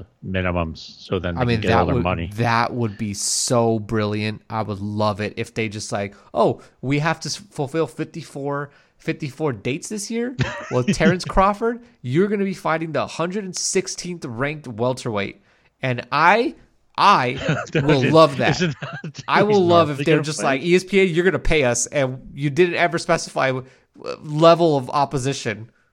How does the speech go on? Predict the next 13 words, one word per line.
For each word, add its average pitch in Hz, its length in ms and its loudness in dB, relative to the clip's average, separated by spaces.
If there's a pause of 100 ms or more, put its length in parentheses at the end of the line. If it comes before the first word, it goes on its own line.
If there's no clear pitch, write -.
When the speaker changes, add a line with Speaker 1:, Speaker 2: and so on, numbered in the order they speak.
(240)
Speaker 1:
Isn't 143 260 2
that 110 180 0
<laughs> - 120 -14
who 147 220 0
they, 160 140 0
they 135 280 -4
got 139 200 -4
lined 120 340 -4
up 131 200 -8
for 123 120 -10
him 107 120 -14
anyway? 147 420 -14 (540)
Speaker 2:
Well, - 1120 -2